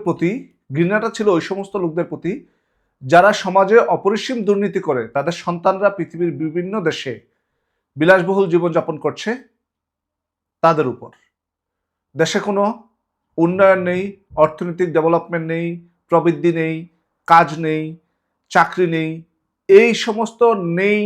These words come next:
নেই, নেই শুনতে শুনতে কিন্তু রাজনীতিবিদের সন্তানরা তারা সামাজিক যোগাযোগ মাধ্যমে অভূতপূর্ব অর্থ ব্যয় করে জীবনযাপন করছে এবং সে অর্থ কোত্থেকে আসছে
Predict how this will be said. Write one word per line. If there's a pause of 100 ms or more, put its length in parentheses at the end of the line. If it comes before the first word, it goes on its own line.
(120)
নেই, (140)
নেই
শুনতে
শুনতে (720)
কিন্তু
রাজনীতিবিদের (120)
সন্তানরা (600)
তারা (460)
সামাজিক
যোগাযোগ
মাধ্যমে (960)
অভূতপূর্ব (480)
অর্থ (220)
ব্যয়
করে (380)
জীবনযাপন
করছে (600)
এবং
সে (220)
অর্থ
কোত্থেকে
আসছে